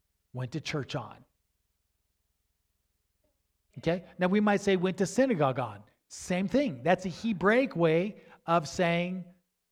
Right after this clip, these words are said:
"Let's gather together on the appointed times."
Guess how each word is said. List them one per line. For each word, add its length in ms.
"Let's 180
gather 320
together 380
on 340
the 100
appointed 300
times." 480